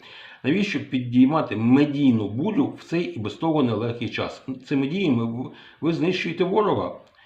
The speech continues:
Чи наближаєте нашу перемогу? Що ви взагалі зробили для народу та України?» Кінець цитати. Спробую відповісти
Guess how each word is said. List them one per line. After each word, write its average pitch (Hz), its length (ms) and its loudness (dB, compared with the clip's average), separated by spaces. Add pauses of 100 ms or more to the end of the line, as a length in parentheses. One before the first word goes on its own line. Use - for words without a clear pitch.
(140)
Чи 147 120 -4
наближаєте 151 560 0
нашу 160 300 -2
перемогу? 170 720 -4 (500)
Що 214 260 4
ви 214 100 6
взагалі 160 420 0
зробили 135 440 2
для 120 160 0
народу 160 420 0
та - 600 -4
України?» 123 520 0 (460)
Кінець 123 280 -8
цитати. - 380 -18 (720)
Спробую 208 420 2
відповісти 151 460 -2